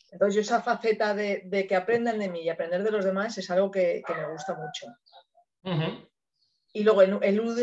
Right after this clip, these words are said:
Speaker 1: en un líder, por supuesto, también el que tenga criterio, el que tenga una, digo cierta organización, porque a veces, aunque uno se lo propone, el día a día no le permite a veces ser todo lo organizado que, que uno le gustaría, ¿no?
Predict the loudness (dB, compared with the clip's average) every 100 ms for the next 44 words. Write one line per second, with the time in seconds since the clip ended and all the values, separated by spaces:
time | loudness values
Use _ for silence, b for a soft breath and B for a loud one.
0 | -2 0 -2 0 0 0 -2 -4 -6 -4
1 | -2 0 0 -2 -4 -6 -4 0 0 0
2 | -2 0 0 2 0 -2 -14 _ _ _
3 | _ _ -8 -4 -2 -2 0 0 -2 -6
4 | -6 4 4 4 0 0 0 0 -2 0
5 | -2 -2 -2 0 -2 -2 -8 -6 -4 -4
6 | -4 -2 2 2 2 -2 _ -12 -4 -2
7 | -2 -4 -2 2 4 6 6 4 2 -8
8 | 2 4 4 2 -2 -4 -2 2 2 0
9 | -4 -2 -2 0 2 2 -2 -8 -10 -10
10 | -8 -6 -8 -8 -12 -8 -8 -10 -16 -12
11 | -12 -10 -12